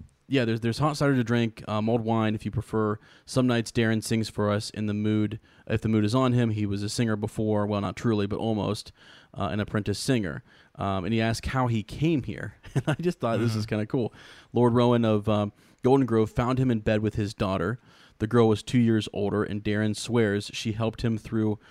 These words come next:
Speaker 1: her window, uh, but under her father's eye, she named it rape.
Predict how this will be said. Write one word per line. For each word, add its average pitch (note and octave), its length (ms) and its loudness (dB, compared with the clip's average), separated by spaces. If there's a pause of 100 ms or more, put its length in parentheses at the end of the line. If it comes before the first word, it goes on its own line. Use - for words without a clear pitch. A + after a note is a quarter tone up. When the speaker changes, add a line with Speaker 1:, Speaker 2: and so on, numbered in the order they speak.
(120)
Speaker 1:
her A2 140 -4
window, G#2+ 560 0 (340)
uh, G#2 220 0
but G#2+ 120 0
under A#2+ 220 2
her A2 100 -2
father's G#2 400 -2
eye, A2 440 -2 (260)
she A2+ 240 -4
named G#2+ 560 -2
it G#2 260 -2
rape. G2+ 600 -2